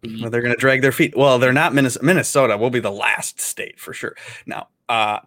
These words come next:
Speaker 2: Patrick Reed will make my card, but I don't know if I'm gonna find a forty on it. I do also like the names at the fifty, like Fitzpatrick. I think he's kind of sneaky due to get a,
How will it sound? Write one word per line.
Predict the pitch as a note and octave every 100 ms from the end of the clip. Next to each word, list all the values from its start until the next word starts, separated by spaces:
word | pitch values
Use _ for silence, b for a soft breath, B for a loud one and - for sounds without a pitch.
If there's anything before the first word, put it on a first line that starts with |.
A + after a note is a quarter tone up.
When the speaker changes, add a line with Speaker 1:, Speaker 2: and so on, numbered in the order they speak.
| -
Speaker 2:
Patrick | C#3+ E3 D3+ D3
Reed | D3+
will | C3+
make | A#2 A#2+ B2
my | A#2
card, | - C3 B2
but | A2
I | A#2+
don't | C3+
know |
if | C3
I'm | B2+
gonna | B2
find | A#2 A#2+ A#2+
a |
forty | - C3 B2 A2+
on | G#2
it. | A2+ -
I | B2+
do | B2 B2 D#3+ -
also | A2+ A2+ C3+ - E3
like | A#2 A#2 C#3+
the | B2
names | A2 A#2 C3+ A2
at | A2+ -
the |
fifty, | - - D3 - A2 -
like | - - - F2 - -
Fitzpatrick. | C3 - - - G#2+ G#2+ - F#3+
I | D#3+
think | D3 D#3 F3
he's | F3+ D#3 D3
kind | - A2 A#2+
of | B2 A#2+
sneaky | - B2+ B2 C3+ B2+ A#2+
due | A2+ A2 A#2+ B2+ - B B -
to | A#2+
get | A#2 A#2+ C#3
a, | C3+ C#3 C#3 C#3 -